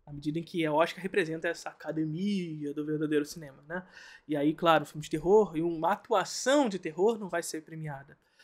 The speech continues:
Aí por quê? Que tipo de atuação vai ser premiada? Vai ser aquela, a-, aquela atuação mais dentro de uma lógica, é, realista barra naturalista, em que em determinados momentos narrativos específicos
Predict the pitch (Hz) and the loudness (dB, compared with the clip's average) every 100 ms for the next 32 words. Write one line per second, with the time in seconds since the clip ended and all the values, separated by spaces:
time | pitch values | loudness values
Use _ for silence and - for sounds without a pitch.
0 | - - - 156 214 - - - - - | -20 -18 -8 0 0 -2 -2 -2 0 2
1 | 220 202 202 196 175 175 170 180 156 143 | 2 4 4 2 0 0 -2 -2 -2 -4
2 | - - - 160 180 180 170 - - 170 | -14 -12 -2 2 2 4 2 0 -4 -4
3 | - - 160 170 170 175 - 170 170 170 | -4 -12 -4 -2 0 2 4 4 4 4
4 | 165 - - 185 196 190 175 170 165 - | 2 -2 -2 0 0 0 2 4 2 -2
5 | 156 - _ _ 165 160 156 151 143 143 | -6 -8 _ _ -4 0 0 0 -4 -8
6 | _ _ _ - 202 180 165 226 - - | _ _ _ 0 4 4 4 2 0 0
7 | 160 180 175 175 165 - 175 151 180 254 | 4 4 6 4 2 0 2 4 2 0
8 | - 302 - - - 202 285 302 294 262 | -2 -6 -6 -14 -6 -4 2 4 4 2
9 | 302 302 311 233 240 330 320 262 220 226 | 2 4 2 4 6 8 6 2 2 2
10 | 214 254 - 208 196 185 - 147 147 147 | 4 2 0 -2 -2 -2 -4 -4 -4 -4
11 | 202 190 - 277 - 170 | -2 -2 2 0 0 -6